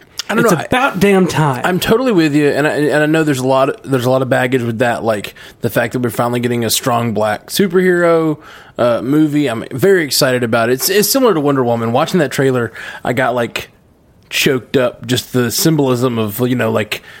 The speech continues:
Speaker 2: Finally diversity.
Speaker 1: <sighs> finally that diversity coming, and, and even as a white man, just, like,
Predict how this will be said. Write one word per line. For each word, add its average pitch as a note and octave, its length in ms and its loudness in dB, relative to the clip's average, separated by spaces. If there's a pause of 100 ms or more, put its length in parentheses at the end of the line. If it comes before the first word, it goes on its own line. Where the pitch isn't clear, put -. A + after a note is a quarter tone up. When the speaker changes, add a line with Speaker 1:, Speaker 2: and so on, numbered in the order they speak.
(400)
Speaker 2:
Finally E3 460 2
diversity. D#3 640 2
Speaker 1:
<sighs> - 20 2
finally F#3+ 320 2
that D#3+ 180 -2
diversity C3+ 480 0
coming, A#2+ 380 -2
and, A2+ 140 -4
and B2 200 -2
even D#3 200 2
as C#3 120 2
a C3 40 0
white B2 240 0
man, A#2+ 300 0
just, A#2+ 160 0
like, B2+ 220 -2